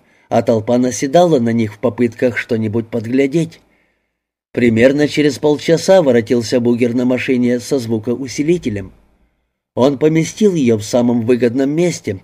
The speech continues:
откуда всем было слышно. Шериф взял микрофон. «Друзья!» — загремело в громкоговорителях. «Говорит шериф!»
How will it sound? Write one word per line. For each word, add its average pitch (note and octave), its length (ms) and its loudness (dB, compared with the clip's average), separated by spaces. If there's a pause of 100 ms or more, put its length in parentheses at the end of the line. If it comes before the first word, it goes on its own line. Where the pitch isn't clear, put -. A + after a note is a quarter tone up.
(140)
откуда A#2 400 0
всем A2 280 -4
было A#2+ 220 -2
слышно. D#3+ 540 -4 (480)
Шериф A#2 520 -2
взял A#2+ 300 0
микрофон. C3+ 640 -2 (1120)
«Друзья!» — C3 800 4 (440)
загремело A2+ 600 2
в G#2+ 80 -4
громкоговорителях. B2 1080 0 (400)
«Говорит B2+ 580 4
шериф!» E3 540 0